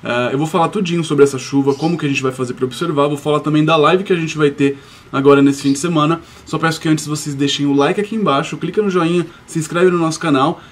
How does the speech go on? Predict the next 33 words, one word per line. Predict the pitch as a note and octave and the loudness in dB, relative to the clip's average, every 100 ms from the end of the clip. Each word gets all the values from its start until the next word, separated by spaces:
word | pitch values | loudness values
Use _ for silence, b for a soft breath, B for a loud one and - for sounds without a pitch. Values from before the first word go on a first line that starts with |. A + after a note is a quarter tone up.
| B - | B 0
e | D3 F#3 | 2 2
também | - E3 D#3 C#3+ D#3+ D#3 | 0 0 6 6 6 0
ativa | C#3 - D3+ | -4 -2 -4
o | D3+ | -2
sininho | C#3+ C#3+ | 2 4
aí | C#3 | 4
pra | C#3 D3+ | 2 -2
receber | C#3+ D3 D3 | -2 -2 -2
as | |
notificações | D3+ D3 - D3+ - C3+ C#3+ | -2 -4 -6 -8 -4 -2 0
e | |
não | C#3+ | 0
perder | C#3+ C#3 C#3+ | 0 2 2
nenhum | C#3+ C#3 | 2 0
vídeo | C#3 D3+ | -4 -2
novo. | D3 A#2+ G2 F2+ B B B - | -4 -6 -8 -16 B B B -4
Deixa | C#3+ D#3 | -2 0
comentários | G3 F#3 E3 D3 C#3+ | 0 2 2 2 0
também | D3 C#3 C3+ | 2 2 0
aqui | B2+ D#3+ | -2 -4
embaixo | D3+ A#2+ B2+ | 0 0 -2
que | D3+ | -4
ajuda | C#3 C3+ | -2 0
bastante | C3 C#3 - C#3+ B2 B2 - B B - | 0 -2 -2 -2 -2 -4 -10 B B -14
o | - D#3+ | -4 0
nosso | C#3+ C#3+ | 0 0
vídeo | C3+ B2 C3+ C#3 | 0 0 0 0
a | C#3+ | 0
ganhar | C3+ | 0
relevância | C3+ C#3 B2+ B2 C3+ | 2 2 0 -2 -4
aqui | C3 | -2
no | |
YouTube. | C#3+ D3 - | -2 -4 -12